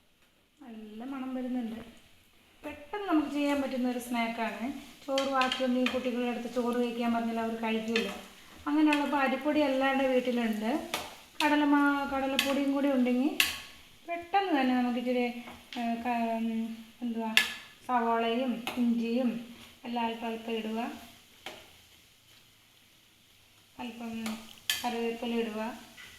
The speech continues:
ഇത്ര സാധനങ്ങളേ ഉള്ളൂ. പെട്ടെന്ന് തന്നെ നല്ല ടേസ്റ്റോടു കൂടി നമുക്ക് ആക്കാൻ പറ്റുന്നതേ ഉള്ളൂ. ചോറ് കഴിക്കാത്തവരെ നമുക്ക് ഈ രീതിയിൽ ചോറ് കഴിപ്പിക്കാൻ പറ്റും.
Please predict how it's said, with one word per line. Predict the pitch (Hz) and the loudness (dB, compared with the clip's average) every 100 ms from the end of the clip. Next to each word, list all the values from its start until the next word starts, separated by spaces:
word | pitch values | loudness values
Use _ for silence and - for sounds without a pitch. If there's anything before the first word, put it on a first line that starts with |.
| - - - | -20 -20 -16
ഇത്ര | 285 - 339 | -14 -12 -8
സാധനങ്ങളേ | 339 294 269 254 262 254 | -4 -2 -2 -2 -2 -2
ഉള്ളൂ. | 220 190 - - - - - - - - - - | -4 -6 -12 -18 -20 -18 -18 -18 -18 -16 -16 -8
പെട്ടെന്ന് | 254 - - 330 320 302 | -6 -6 -2 2 6 6
തന്നെ | 254 254 | 4 2
നല്ല | 247 240 226 | 2 -2 -4
ടേസ്റ്റോടു | 233 233 233 254 247 254 254 226 | -2 -2 -4 -2 0 0 0 -2
കൂടി | 220 277 - - - - - - - - | -2 -2 -4 -8 -6 -4 -4 -6 -14 -8
നമുക്ക് | 247 240 | -6 -2
ആക്കാൻ | 233 233 247 | -2 0 0
പറ്റുന്നതേ | 233 226 202 208 | 0 -4 -6 -6
ഉള്ളൂ. | 202 185 - - - - - - - - - - - - - - | -8 -8 -12 -12 -14 -14 -16 -16 -16 -16 -16 -16 -18 -18 -10 -2
ചോറ് | 269 294 | 2 2
കഴിക്കാത്തവരെ | 277 277 277 285 277 302 285 277 | 2 0 0 0 0 0 2 2
നമുക്ക് | 269 262 262 | 0 0 -2
ഈ | 262 269 302 | -2 2 4
രീതിയിൽ | 302 269 254 262 254 330 349 - - - | 6 4 2 2 2 0 -4 -14 -16 -8
ചോറ് | 285 254 254 | 2 4 4
കഴിപ്പിക്കാൻ | 247 240 233 240 233 226 | 2 0 0 2 4 4
പറ്റും. | 185 214 269 - | 2 -2 -4 -4